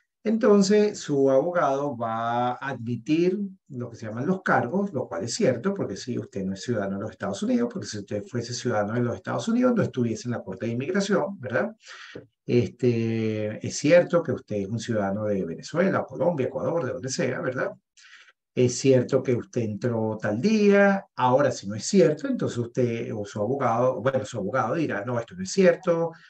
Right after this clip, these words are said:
este, mi cliente, eh, entró tal día". O, "Esto no es cierto, mi cliente le dieron parol", ¿ok? Eh,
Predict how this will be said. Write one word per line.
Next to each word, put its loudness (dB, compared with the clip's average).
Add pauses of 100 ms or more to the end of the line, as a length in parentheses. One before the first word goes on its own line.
(220)
este, -4
mi -2
cliente, -2 (420)
eh, -2 (200)
entró -6
tal 0
día". 2 (520)
O, -2
"Esto 0
no 2
es 0
cierto, 6
mi 0
cliente -4
le -2
dieron -6
parol", -2 (280)
¿ok? -6 (1040)
Eh, -2